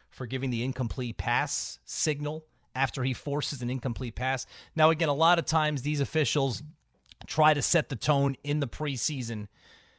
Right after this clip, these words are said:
when there aren't really high stakes, but I don't like to see that because there are high stakes for these players.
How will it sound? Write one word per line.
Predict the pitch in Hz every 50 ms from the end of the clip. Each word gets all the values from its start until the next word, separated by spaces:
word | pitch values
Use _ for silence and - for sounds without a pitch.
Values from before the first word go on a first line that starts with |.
| _ _ _ _ _ _ _ _ _ _ _ _ _ _ _
when | 139 139 147 143 139 131
there | 135 131 131
aren't | 127 139 139 139 131 127
really | 131 131 131 123
high | - - 131 127 127 120
stakes, | - - - 123 123 143 - -
but | - - 233 - _ _ - - - - - - - _ _ _ - - - - - - - -
I | 190 233 302 359
don't | 427 415 320 226
like | 202 202 202 196 -
to | - 170
see | - - - 202 180
that | 135 127 117 131 135 127 120 113
because | - 139 127 - - 160 156 147 135 123
there | 131 175 190 208 214
are | 220 220
high | - - - - 165 - 330
stakes | - - - - 170 160 165 151 - -
for | - - 147 143
these | 131 127 120 -
players. | - - - - 92 92 90 78 - - - - - -